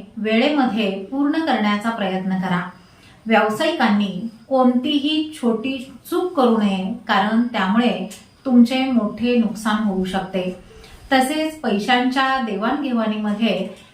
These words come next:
काळजी घ्या. या सप्ताहामध्ये तुम्हाला तुमच्या नातेवाईकांकडून आणि हितचिंतकांकडून पूर्णपणे पाठिंबा व सहकार्य मिळेल.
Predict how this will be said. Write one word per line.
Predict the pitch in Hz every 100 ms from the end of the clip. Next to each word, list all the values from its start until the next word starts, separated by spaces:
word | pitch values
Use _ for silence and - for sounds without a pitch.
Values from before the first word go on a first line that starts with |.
| _ -
काळजी | 196 196 202
घ्या. | 226 202 180 - - - _ - -
या | 202 214 226 -
सप्ताहामध्ये | 226 - 190 196 202 196 220 220
तुम्हाला | 196 220 262 208 185 196
तुमच्या | 240 233 226 269
नातेवाईकांकडून | 269 196 196 302 302 233 220 208 214 240 269 196 - -
आणि | 240 262
हितचिंतकांकडून | 269 240 220 240 294 254 233 202 196 208 226 220 202 - - - - -
पूर्णपणे | 302 330 349 381 247 233 247 247
पाठिंबा | 208 190 254 277 247 - -
व | 233 285
सहकार्य | - 220 196 196 196
मिळेल. | 196 190 185